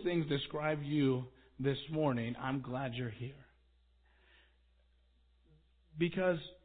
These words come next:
we just have three verses here to look at this morning, and honestly, they're pretty short. But they also contain an answer to maybe life's most important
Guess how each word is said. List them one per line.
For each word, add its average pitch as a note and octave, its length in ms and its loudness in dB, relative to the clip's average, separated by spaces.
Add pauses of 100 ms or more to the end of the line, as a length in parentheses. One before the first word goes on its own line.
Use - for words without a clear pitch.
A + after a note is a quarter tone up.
(320)
we D#3+ 260 4
just G#3 220 4
have E3+ 200 0 (160)
three G#3 280 6
verses C#3 560 2 (200)
here C#3 420 2
to D3 80 -2
look C#3+ 240 0
at B2+ 180 0
this B2 100 -4 (140)
morning, C3+ 360 2
and C#3 140 4
honestly, D#3 760 0
they're C#3+ 140 2
pretty E3 340 0 (100)
short. C3 300 0 (1120)
But D3+ 220 2
they F#3 220 6
also F3+ 520 2
contain D3 840 -4 (1200)
an C#3 100 2
answer B2 720 0 (680)
to D#3 100 2
maybe F3+ 440 6
life's D3+ 320 2 (240)
most D#3+ 420 2 (320)
important D#3+ 800 0